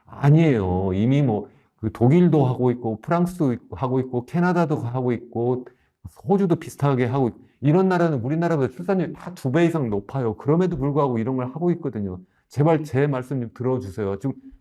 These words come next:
그런데도 그런지 안 그런지 좀 보시고 제, 어, 말씀을 비판하시려면 비판해 주세요. 어, 그럼 "어우, 돈이 너무 많은 거 아니야?" 독일 같은 경우에도요, 한 달에 이-, 무려 이백오십 유로를 줘요. 이백오십 유로 주면 우리나라 돈으로 한 삼십오만 원 정도 되는데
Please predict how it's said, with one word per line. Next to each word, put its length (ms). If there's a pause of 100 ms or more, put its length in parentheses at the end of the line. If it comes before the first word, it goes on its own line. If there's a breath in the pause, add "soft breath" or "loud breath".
그런데도 720
그런지 320
안 160
그런지 260
좀 140
보시고 580
제, 380 (320 loud breath)
어, 100
말씀을 540
비판하시려면 800
비판해 480
주세요. 760 (260 soft breath)
어, 180
그럼 200
"어우, 380 (120)
돈이 200
너무 160
많은 300
거 100
아니야?" 380 (420 soft breath)
독일 280
같은 300
경우에도요, 500
한 200
달에 220
이-, 180
무려 300
이백오십 640
유로를 320
줘요. 380
이백오십 420
유로 160
주면 220
우리나라 340
돈으로 220
한 120
삼십오만 500
원 40
정도 220
되는데 340